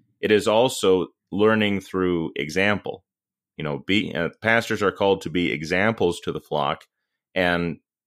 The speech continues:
an internet, you know, someone speaking on the internet is not going to be,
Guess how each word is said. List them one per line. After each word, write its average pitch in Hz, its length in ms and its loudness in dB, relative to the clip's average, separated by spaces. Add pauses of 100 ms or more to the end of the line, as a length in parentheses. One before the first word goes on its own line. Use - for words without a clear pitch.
an 92 140 0
internet, 104 500 2 (420)
you 87 60 -4
know, 82 100 -2
someone 107 300 0
speaking 95 340 0
on 78 80 -2
the 78 80 0
internet 92 360 2
is 85 120 -2
not 90 240 -2
going 87 180 -2
to 73 60 -12
be, 82 300 -4